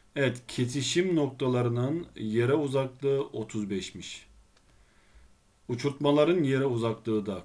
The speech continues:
kırk beşmiş. İki tane dik üçgen var. Bu açıda ortak, e,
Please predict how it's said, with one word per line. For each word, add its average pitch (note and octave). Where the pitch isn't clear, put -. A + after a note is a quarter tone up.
kırk A#2
beşmiş. C#3+
İki C3+
tane B2
dik A#2+
üçgen C3+
var. C3+
Bu B2
açıda A#2
ortak, A#2+
e, A2